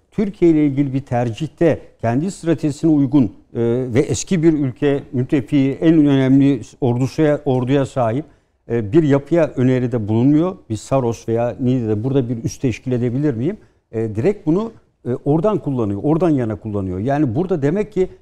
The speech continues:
bir askeri gerekli ihtiyaç duymuyor. Askeri açıdan baktığımızda Dede Ağacı bence tamamen tek maksatlı. Bir, Rusya'ya, e, bu Türk akımı ikiyi bir şekilde kesmeyi hedefliyor.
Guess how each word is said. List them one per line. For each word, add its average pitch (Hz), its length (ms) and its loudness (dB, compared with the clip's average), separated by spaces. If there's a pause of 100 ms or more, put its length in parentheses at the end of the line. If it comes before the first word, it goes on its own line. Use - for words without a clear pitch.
(100)
bir 165 240 0
askeri 165 360 -4
gerekli 165 460 -2
ihtiyaç 165 400 -6
duymuyor. 151 400 -2 (300)
Askeri 156 360 2
açıdan 170 420 -2
baktığımızda 147 600 -4
Dede 127 220 0
Ağacı 190 380 -2 (320)
bence 180 300 -4
tamamen 190 580 -6 (240)
tek 196 180 -4
maksatlı. 135 560 -4
Bir, 208 100 -4
Rusya'ya, 143 640 -4 (440)
e, 123 260 -6
bu 170 200 0
Türk - 240 -8
akımı 135 300 -4
ikiyi 139 440 -4 (120)
bir 220 60 -4
şekilde 143 440 -6
kesmeyi 139 400 -4
hedefliyor. 170 480 -4